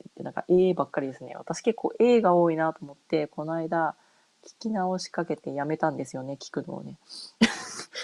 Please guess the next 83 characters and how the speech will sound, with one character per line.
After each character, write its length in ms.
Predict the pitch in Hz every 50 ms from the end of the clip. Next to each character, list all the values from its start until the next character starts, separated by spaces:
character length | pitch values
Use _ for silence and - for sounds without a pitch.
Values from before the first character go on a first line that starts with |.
| - 190 -
「や 120 | 170 185
だ、 120 | 185 175 -
こ 120 | - 151
の 80 | 160 170
人、 180 | - - 147 139
え 180 | - 185 190 190
ー」 20 | 175
が 120 | 165 156
多 220 | 160 160 170 170 160
い 160 | 151 - 175
と 120 | - 170
思 80 | 170 -
っ 20 |
て。 60 | _ _ _
な 80 | - 190
ん 40 | 175
か、 80 | _ -
え 40 | - 233 254 247
ー 40 | 233
が 100 | 202 160
多 160 | 160 160 151
い 60 | 151
と、 360 | - - 156 147 143 - - _ _ _ _ -
間 120 | 160 170
延 100 | 180 196
び 120 | 202 202
し 80 | 196 -
て 80 | - 190
聞 140 | - -
き 100 | - -
づ 120 | 190 220 196
ら 100 | 196 185
い 60 | 165
で 80 | 156 151
す 120 | - -
よ 100 | 135 143
ね。 220 | 156 170 180 208 190 190
な 60 | 156
の 120 | 151 147
で、 180 | - 147 156 - _ _ _ _ _ _ _ _ _ -
も 120 | 190 190
う 40 | 190
少 180 | - - 185 185
し 140 | - 170
ハ 140 | 165 - 190
キ 140 | - - 190
ハ 100 | 190 170
キ 120 | - -
と 100 | - 151
喋 300 | 151 - - 165 180 185
れ 120 | 180 170 160
る 100 | 156 160
よ 160 | 156 151 151
う 40 | 151
に 100 | 151 156
気 100 | - -
を 60 | 170
つ 80 | 170 -
け 120 | - 170
た 120 | - 220 208
い 60 | -
と 160 | - - 147
思 180 | 151 151 156 156
う 80 | 143
ん 40 | 147
で 100 | 151 156
す 80 | - -
け 100 | - 143
れ 80 | 147
ど 80 | 143 139
も。 160 | 139 139 - _ _ _ _ _ _ _ _ _ _ _ _ _ _ _ _ _ _ _ _ _ _ _ _ _ _ _ _ _ _ _ _ _ _ _ _ _ _ _ _ _ - -
何 240 | 170 180 170 156
は 80 | 147 143
と 120 | - -
も 160 | 151 139 139 139
あ 60 | 139
れ、 140 | - - - _ _ _ _ _ _ _ _ _ _ _ _ _ _ _ _ _ _ _ _ _ _ _ _ _ _ _ -
お 80 | 170
と 160 | - 240 233
ん 80 | 202 196
隊 240 | - 190 165 156 151
員 240 | 151 151 147 147 147
の 200 | 143 143 156